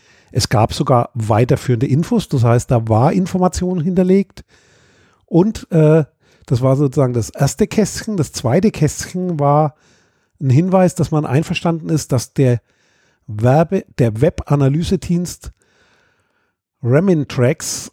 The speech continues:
eingesetzt wird und sozusagen da auch hinterlegt ist. Und dahinter lagen dann noch Sponsoren, Kooperationspartner. Da waren dann in weiteren, wenn man sich da durchgehangelt hätte, waren siebenundfünfzig Unternehmen hinterlegt.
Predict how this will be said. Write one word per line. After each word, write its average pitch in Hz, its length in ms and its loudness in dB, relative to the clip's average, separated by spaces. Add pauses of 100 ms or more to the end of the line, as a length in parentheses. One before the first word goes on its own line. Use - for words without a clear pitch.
(1120)
eingesetzt 139 760 0
wird 185 260 0
und 151 340 -4
sozusagen 151 600 0
da 143 200 2
auch 139 280 2
hinterlegt 127 580 0
ist. 175 320 0
Und 139 260 -6
dahinter 147 440 2
lagen 156 520 0
dann 151 300 0
noch 156 420 -2
Sponsoren, 143 840 -2
Kooperationspartner. 151 1300 0 (440)
Da 123 140 0
waren 135 220 0
dann 151 180 0
in 151 260 -2
weiteren, 139 580 2
wenn 131 100 -2
man 127 80 0
sich 131 140 -4
da 127 120 2
durchgehangelt 147 840 0
hätte, 175 400 2 (760)
waren 127 260 -2
siebenundfünfzig 160 760 -2
Unternehmen 175 580 0
hinterlegt. 190 720 0